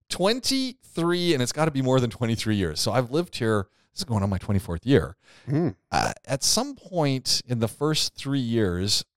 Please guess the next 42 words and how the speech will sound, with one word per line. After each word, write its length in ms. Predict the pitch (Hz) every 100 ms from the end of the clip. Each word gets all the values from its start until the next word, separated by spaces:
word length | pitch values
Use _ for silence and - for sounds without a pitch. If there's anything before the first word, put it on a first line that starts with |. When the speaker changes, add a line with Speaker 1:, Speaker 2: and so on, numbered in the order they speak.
| _ -
Speaker 1:
I 60 | 113
borrowed 520 | - 117 135 151 147
a 80 | 101
lawnmower 880 | 98 98 117 123 101 85 78 92 - _ -
off 240 | 95 92 -
a 60 |
colleague. 580 | - 110 92 85 64 - _ _ _ _ _ _ _ _ _ _ _ _ _ _
And 140 | 123 123
somewhere 540 | - 208 262 226 165
in 160 | 135 135
that 220 | 117 101 _ _
time 260 | - 131 131
period, 320 | 110 101 92
they 120 | 110
moved, 520 | 110 101 85 69 - - _ _ _ _ _
and 120 | 113 113
they 60 |
just 200 | 95 85
left 180 | 85 -
it 80 | -
with 180 | - -
me. 140 | - _ _ _ _ _ -
And 120 | 113 - 143
I 100 | 190
don't 140 | 185
know 60 | 175
Speaker 2:
Was 140 | 165
there 140 | 190
any 160 | 190 190
conversation 680 | - 165 160 147 147 139 110
that 100 | 104
happened 460 | - 147 - 110 95
Speaker 1:
<laughs> 0 |
Speaker 2:
between, 440 | - - 98 98 135
"Do 100 | 110 _ -
you 100 | 180
mind 160 | 220
if 100 | 202
I 60 | 196
borrow 260 | 196 196
this?" 400 | 131 139 131 -
Speaker 1:
Uh, 80 | -